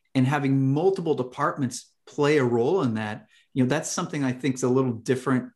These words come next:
at customer-focused organizations, where the typical organization, kind of each department does their own thing, and they don't really talk to each other about whether or not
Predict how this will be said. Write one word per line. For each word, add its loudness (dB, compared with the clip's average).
at -16
customer-focused -4
organizations, 2
where 2
the -2
typical 2
organization, 4
kind -2
of 2
each -2
department -4
does -2
their 0
own 2
thing, 0
and 2
they 4
don't -2
really 2
talk -6
to 0
each 0
other 4
about 0
whether 0
or 0
not -2